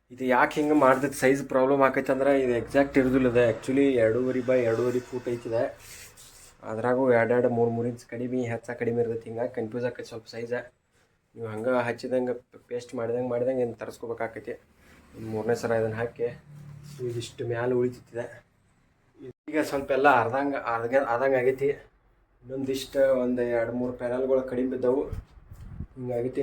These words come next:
ಹಚ್ಚೋ ಮುಂದಾಗ ನೀವು ಏನು ಮಾಡ್ಬೇಕಂತಂದ್ರೆ ಇಲ್ಲೈತ್ಲ ಇದು ಇಲ್ಲಿಂತ್ರ ತೆಳಗಿಂತ್ರ ಮ್ಯಾಲೆ ಹಚ್ಕೊಂತ ಹೋಗ್ಬೇಕು.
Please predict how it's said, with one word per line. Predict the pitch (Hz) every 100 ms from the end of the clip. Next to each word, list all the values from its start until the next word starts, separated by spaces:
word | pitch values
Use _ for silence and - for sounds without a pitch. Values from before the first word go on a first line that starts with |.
| 127
ಹಚ್ಚೋ | 123 - 156
ಮುಂದಾಗ | 147 147 135
ನೀವು | 139 135 143
ಏನು | 143
ಮಾಡ್ಬೇಕಂತಂದ್ರೆ | 139 135 131 127 120 127 147 - _ _ - - - - _ -
ಇಲ್ಲೈತ್ಲ | 123 135 139 139
ಇದು | 123 120
ಇಲ್ಲಿಂತ್ರ | 120 139 - 135 120
ತೆಳಗಿಂತ್ರ | 117 135 143 143 139
ಮ್ಯಾಲೆ | 127 131
ಹಚ್ಕೊಂತ | 123 120 135 135 120
ಹೋಗ್ಬೇಕು. | 120 113